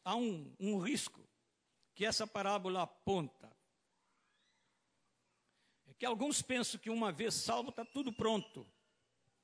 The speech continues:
<laughs> Fui salvo, tá tudo pronto. Parece aquela moça que, para conquistar o moço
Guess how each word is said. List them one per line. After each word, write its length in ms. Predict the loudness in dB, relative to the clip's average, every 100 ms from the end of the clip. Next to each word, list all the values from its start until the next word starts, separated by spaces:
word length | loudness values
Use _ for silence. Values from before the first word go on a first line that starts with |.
| _ _ _ _ _ _ _ _ _ _ _ _
<laughs> 320 | -20 -20 -20 _ _ _ _ _ _ _ _ _ _ _ _ _ _ _ _ _ _ _ _ _ _ _ _ _ _ _ _ _ _ _ _ _ _ _ _ _ _ _ _ -8 -6
Fui 80 |
salvo, 640 | -4 0 2 2 -2 -6 -6 _
tá 100 | -10
tudo 240 | -8 -8 -10
pronto. 540 | -2 0 0 -6 -20 -20 _ _ _ _ -10
Parece 340 | -6 -4 -4
aquela 340 | -6 -4 -2
moça 560 | -2 0 0 -2 -6 -14 _ _ _ _ _ _ _ _ _
que, 140 | -12 -8
para 180 | -6 -6
conquistar 640 | -4 -6 -6 -8 -2 -2
o 160 | -2
moço 600 | -4 -2 0 -2 -6 -10